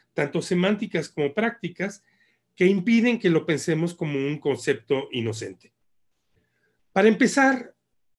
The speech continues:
como reconoce incluso el documento de la Conferencia de Naciones Unidas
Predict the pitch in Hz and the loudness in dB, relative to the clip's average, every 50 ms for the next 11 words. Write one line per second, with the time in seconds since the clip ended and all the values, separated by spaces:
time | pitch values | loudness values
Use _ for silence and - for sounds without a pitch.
0 | _ _ - 175 170 180 180 175 175 180 175 180 175 180 185 214 247 254 226 - | _ _ -4 0 2 2 2 2 2 0 0 2 2 2 4 4 4 2 2 2
1 | - 170 131 110 110 - _ _ _ _ _ _ _ _ _ _ _ _ _ _ | 0 0 0 0 -4 -14 _ _ _ _ _ _ _ _ _ _ _ _ _ _
2 | _ _ _ _ _ _ _ _ _ _ _ - 185 170 175 - 180 196 208 185 | _ _ _ _ _ _ _ _ _ _ _ -2 -2 -2 -2 -2 0 0 0 2
3 | - 220 202 180 180 - - _ _ _ _ _ _ _ - 131 131 127 123 123 | 2 2 2 2 0 -4 -10 _ _ _ _ _ _ _ -2 0 2 2 2 2
4 | 120 120 117 120 127 143 156 151 143 147 151 151 - 151 151 160 175 175 175 185 | 2 2 0 -2 -4 -10 -16 -12 -6 -6 -6 -6 -6 -2 0 0 0 2 2 2
5 | 165 147 135 123 123 123 120 113 - 139 123 107 139 139 156 160 160 - 170 147 | 2 2 2 0 0 -2 -2 -4 -4 -6 -6 -4 -2 -2 -2 -2 0 0 2 2
6 | 135 127 113 - 165 160 156 147 - 139 135 147 151 151 151 143 - | 2 0 -4 -6 -6 -6 -6 -6 -8 -10 -8 -8 -6 -6 -6 -8 -8